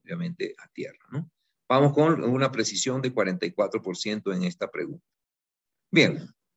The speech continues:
Luego marque la opción correcta a los E P P para trabajo en caliente,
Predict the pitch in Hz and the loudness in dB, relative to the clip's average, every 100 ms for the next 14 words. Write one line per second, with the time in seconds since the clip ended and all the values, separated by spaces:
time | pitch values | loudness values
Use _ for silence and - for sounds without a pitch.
0 | _ _ _ _ _ _ _ - - 151 | _ _ _ _ _ _ _ -8 2 6
1 | 175 170 180 156 156 170 120 - 147 147 | 8 10 8 6 6 6 6 6 4 6
2 | 165 175 175 180 175 117 110 131 139 131 | 6 6 4 4 4 4 2 0 0 0
3 | 151 170 123 - 107 101 - 120 123 160 | 0 2 2 2 2 0 -2 -4 -2 0
4 | 175 175 | 0 -2